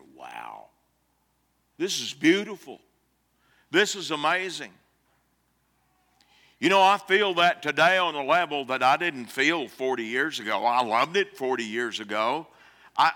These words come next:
I tried not to read it carelessly, but I'm thinking of my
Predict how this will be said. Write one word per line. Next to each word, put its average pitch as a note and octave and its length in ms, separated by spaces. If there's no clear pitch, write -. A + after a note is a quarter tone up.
I C3 80
tried D3+ 400
not G3 260
to C#3+ 80
read D#3+ 260
it D#3 200
carelessly, E3 720
but E3+ 140
I'm E3+ 120
thinking G3+ 440
of E3 160
my D#3+ 320